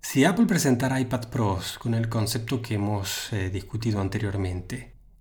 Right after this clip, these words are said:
y además lanzara nuevos iMacs rediseñados con un nuevo chip, estaríamos entrando en un territorio sin precedentes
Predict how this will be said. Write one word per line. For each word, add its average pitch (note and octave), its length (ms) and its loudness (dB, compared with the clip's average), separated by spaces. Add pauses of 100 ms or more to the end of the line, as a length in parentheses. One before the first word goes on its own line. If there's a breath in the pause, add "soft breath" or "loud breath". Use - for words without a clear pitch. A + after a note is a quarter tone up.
y B2+ 180 2
además A2 460 4
lanzara G2+ 460 0
nuevos G#2+ 360 0
iMacs G2 460 -2
rediseñados G2+ 760 -2
con A2 160 -2
un G2 140 0
nuevo G2+ 380 -2
chip, - 480 -6 (1120 soft breath)
estaríamos A2+ 600 0
entrando A#2 420 4
en A2+ 60 4
un A2+ 140 2
territorio G#2+ 920 0
sin D3+ 260 2
precedentes A2 920 -2